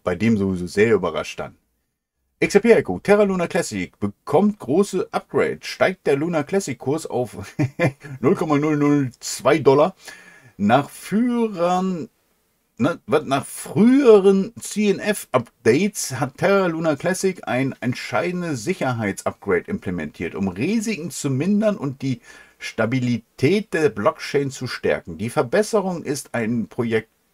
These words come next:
Projekt, nee, proaktive Maßnahme, meine Fresse, heute geht's wieder bei mir,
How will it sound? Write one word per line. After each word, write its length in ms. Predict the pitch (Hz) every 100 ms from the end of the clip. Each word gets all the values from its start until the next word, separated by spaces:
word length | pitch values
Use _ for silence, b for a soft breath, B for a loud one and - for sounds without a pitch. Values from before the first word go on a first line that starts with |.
| _ _ _
Projekt, 500 | - 120 131 113 117 - _ -
nee, 240 | 107 156
proaktive 1120 | - - 156 - - 160 _ - 180 190 180
Maßnahme, 600 | 147 101 120 - 131 135
meine 420 | 104 87 120 110 90
Fresse, 260 | 101 -
heute 160 | 85 -
geht's 200 | 104 -
wieder 140 | 85
bei 100 | 82
mir, 200 | 80 71